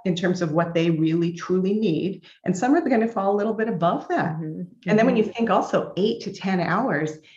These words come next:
Speaker 1: that does mean, "Oh, well, if I'm getting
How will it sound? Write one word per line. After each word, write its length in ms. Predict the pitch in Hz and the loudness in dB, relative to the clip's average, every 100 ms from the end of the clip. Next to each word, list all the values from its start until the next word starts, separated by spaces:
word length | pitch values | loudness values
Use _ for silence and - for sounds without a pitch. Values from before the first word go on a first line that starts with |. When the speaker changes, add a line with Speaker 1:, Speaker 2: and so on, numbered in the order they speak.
| _ - | _ 4
Speaker 1:
that 160 | 226 220 | 4 6
does 180 | 226 | 2
mean, 220 | 220 208 - | 2 2 2
"Oh, 300 | 202 208 180 | 4 4 4
well, 260 | 175 170 - | 4 4 2
if 160 | 175 | -2
I'm 180 | 175 175 | -2 -2
getting 520 | 233 262 240 220 - | -4 -4 -2 -2 -4